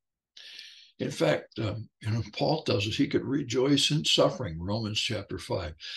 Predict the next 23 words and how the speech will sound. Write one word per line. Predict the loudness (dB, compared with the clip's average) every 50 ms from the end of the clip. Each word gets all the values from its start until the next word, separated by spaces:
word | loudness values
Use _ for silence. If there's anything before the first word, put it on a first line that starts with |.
| -12 -14 -14 -8
Not, | -6 -4 -4 -4 -2
not | -2 -2 -2 0
that | -2 -2 -2
Paul | -2 -4 -2 -2 0
was | 0 0 0 0
a | -2 -2
masochist, | -4 -6 -6 -6 -4 -2 0 0 0 -2 -4 -8 -10 -8 -8 -8 -10 -10 _ _ _ _ _ _ _ _ _ _ -20 -20 _ -20 -20 -20 -20 -20 _ -4
but | -4 0
he | 2 2 4 6
could | 6 6 6
see | 8 8 8
the | 10 10 8
results | 4 4 2 0 0 0 0 0 0 0 -2 -4
of | -4 -4 -2
suffering | -2 0 0 0 -2 -4 -6 -10 -8 -8 -6 -8
in | -8 -6 -6
those | -4 -2 -2 0 0 -2 -2
who | -4 -4 -4 -4 -4 -6 -8 -8
were | -6 -6 -4 -4
yielded | -4 -4 -4 -2 -2 -2 -2 -4 -6 -6 -6
to | -6 -6 -6
God. | -4 -6 -6 -6 -8 -12 -14 -16 _ _ _ _ _ -20 -20 -20 -20 -20 -20 -20 -20 -20 -20 -20 -20 _ _ -10 -4 -4 -4 -4 -4
Endurance, | -6 -4 -4 -2 2 2 4 4 2 2 -2 -4 -4 -4 -4 -4 -6 -10